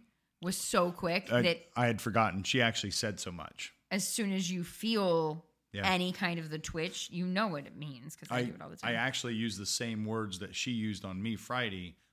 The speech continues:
Speaker 2: on Shy Girl. I'm like, "Look, you need to tell me if I go too deep or too much." Whatever the words that Pool Friend used. But anyway, yeah,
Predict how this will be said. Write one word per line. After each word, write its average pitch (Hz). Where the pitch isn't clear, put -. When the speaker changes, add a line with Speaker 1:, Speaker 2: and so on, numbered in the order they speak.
Speaker 2:
on 101
Shy 127
Girl. 92
I'm 90
like, 85
"Look, 98
you 101
need 92
to -
tell 92
me 82
if 73
I 76
go 73
too -
deep 69
or 82
too -
much." -
Whatever 92
the 90
words 90
that 87
Pool 95
Friend 78
used. -
But -
anyway, 220
yeah, 214